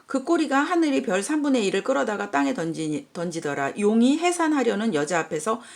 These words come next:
그가 해산하면 그 아이를 삼키고자 하더니 여자가 아들을 낳으니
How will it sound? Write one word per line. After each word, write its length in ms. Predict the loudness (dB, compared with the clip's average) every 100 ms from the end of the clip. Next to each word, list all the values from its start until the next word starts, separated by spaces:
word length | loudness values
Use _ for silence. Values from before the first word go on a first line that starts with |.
| -14
그가 220 | -4 2 2
해산하면 760 | 2 2 2 2 2 2 2 0 -16 -6
그 260 | 2 4 4
아이를 340 | 4 4 2
삼키고자 540 | 0 -4 -2 -2 0 -2
하더니 420 | -2 0 0 -2 -8 -6
여자가 520 | 2 2 2 0 2 2
아들을 320 | 0 -2 0
낳으니 540 | 0 -2 -4 -4 -6